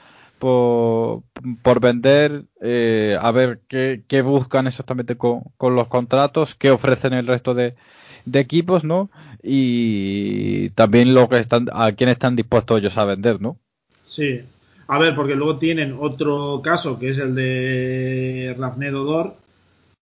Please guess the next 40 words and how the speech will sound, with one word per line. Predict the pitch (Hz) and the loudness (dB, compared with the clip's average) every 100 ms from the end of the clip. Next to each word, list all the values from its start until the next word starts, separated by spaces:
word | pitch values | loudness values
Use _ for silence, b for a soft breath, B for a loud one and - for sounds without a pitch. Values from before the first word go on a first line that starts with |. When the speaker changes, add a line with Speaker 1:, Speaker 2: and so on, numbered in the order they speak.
| _ _ _ _ | _ _ _ _
Speaker 2:
que | - 151 143 | -10 0 4
Speaker 1:
Sí, | 135 | 4
Speaker 2:
sí | 160 | 4
que | 165 | 2
ha | |
dado | 165 170 | 2 2
Speaker 1:
pero | 165 | 2
Speaker 2:
muestras | 175 165 180 165 | 0 -2 -4 -2
de | 175 | -2
poder, | 175 175 185 190 | 0 0 2 0
pero | 175 156 | -2 -4
en | |
cuanto | 147 143 147 | -6 -4 -4
a | 143 | -4
promedio | 135 147 143 151 170 175 185 | -6 -4 -2 0 0 0 -4
es | 151 | -8
que | 131 139 | -6 -8
está, | 135 139 135 139 139 | -8 -4 -2 0 0
vamos, | 131 131 123 110 - 113 | 0 -2 -4 -8 -12 -10
eh, | 107 107 107 110 110 - | -10 -10 -8 -8 -10 -10
fallando | 131 120 135 139 143 143 139 135 135 135 135 135 135 135 | -10 -6 -4 -4 -4 -2 0 0 0 0 0 0 0 0
cada | 147 139 | 0 0
vez | 143 139 | 0 0
más, | 165 190 - - 147 | 0 0 -2 -10 -10
está | 127 - 143 | -10 -6 -6
en | 143 | -4
unos | 143 131 | -6 -4
O | 143 | -4
P | 139 139 | -2 -2
S, | 131 139 123 - - _ 139 | -2 -4 -6 -8 -16 _ -18
mm, | 120 117 117 113 | -14 -12 -10 -12
cada | 113 123 123 | -10 -6 -4
vez | 135 | -4
más | 143 139 139 | -4 -4 -4
negativos, | 127 127 147 160 165 160 131 | -6 -2 0 2 2 0 -2
con | 131 127 127 131 | -6 -6 -6 -6
unos | 135 131 | -6 -6
problemas | - 135 135 135 127 | -6 -4 -2 -4 -4
de | 131 | -6
strikeouts | 131 123 131 131 131 | -8 -8 -4 -4 -6